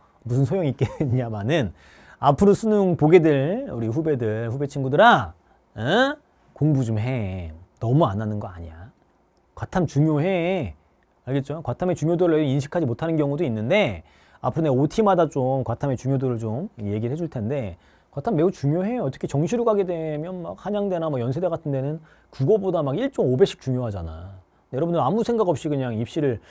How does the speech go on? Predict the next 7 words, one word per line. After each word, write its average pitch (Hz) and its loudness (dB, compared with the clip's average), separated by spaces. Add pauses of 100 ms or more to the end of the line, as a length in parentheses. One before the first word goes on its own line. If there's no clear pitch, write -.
(120)
준비하는 147 2
친구들이 143 -4
너무 104 -4
많은 104 -4
것 120 -4
같아. 87 -12 (1120)
응? 156 -6